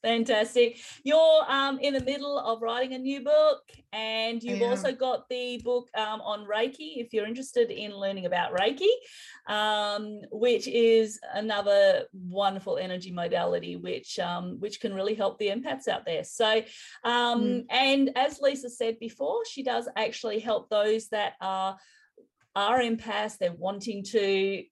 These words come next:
Speaker 1: help other people, um, then definitely get in touch with her. So thank you so much for being with me today, Lisa.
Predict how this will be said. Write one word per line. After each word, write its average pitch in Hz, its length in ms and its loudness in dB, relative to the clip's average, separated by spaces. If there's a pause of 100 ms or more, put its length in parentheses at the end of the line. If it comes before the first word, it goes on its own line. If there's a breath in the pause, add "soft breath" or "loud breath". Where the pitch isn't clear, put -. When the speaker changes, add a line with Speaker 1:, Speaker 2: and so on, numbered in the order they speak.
Speaker 1:
help 220 380 0
other 196 160 0
people, 214 720 0 (340 loud breath)
um, 196 560 0 (120)
then 208 340 0
definitely 202 300 0
get 185 200 -4
in 180 60 -10
touch - 340 -8
with 175 160 -12
her. 170 300 0 (380 loud breath)
So 269 260 4
thank 339 260 2
you 320 60 -8
so 302 240 2
much 269 220 2
for 277 80 -10
being 262 240 2
with 262 160 -4
me 262 120 -4
today, 247 300 0
Lisa. 254 420 0